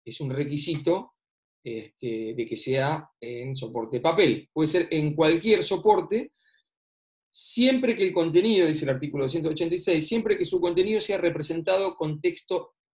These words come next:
inteligible, aunque su lectura exija medios técnicos. O sea que un correo electrónico, un mensaje de WhatsApp, también es un instrumento particular.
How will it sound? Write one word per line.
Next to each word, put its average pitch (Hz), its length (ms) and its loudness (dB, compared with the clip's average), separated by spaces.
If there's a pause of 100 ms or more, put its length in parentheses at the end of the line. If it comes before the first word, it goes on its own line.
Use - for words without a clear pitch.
(480)
inteligible, 196 1080 0 (100)
aunque 175 320 -2
su 185 180 -8
lectura 190 360 -2
exija 170 360 -4
medios 151 280 -2
técnicos. - 580 -12 (360)
O 131 40 -12
sea 156 120 -2
que 147 320 -4
un 185 280 -4
correo 165 320 -2
electrónico, 170 600 0
un 139 160 -6
mensaje 147 340 -8
de 156 40 -4
WhatsApp, 165 340 -4 (840)
también 156 340 0
es 156 100 -2
un 151 100 -6
instrumento 147 640 -8 (760)
particular. 127 760 -4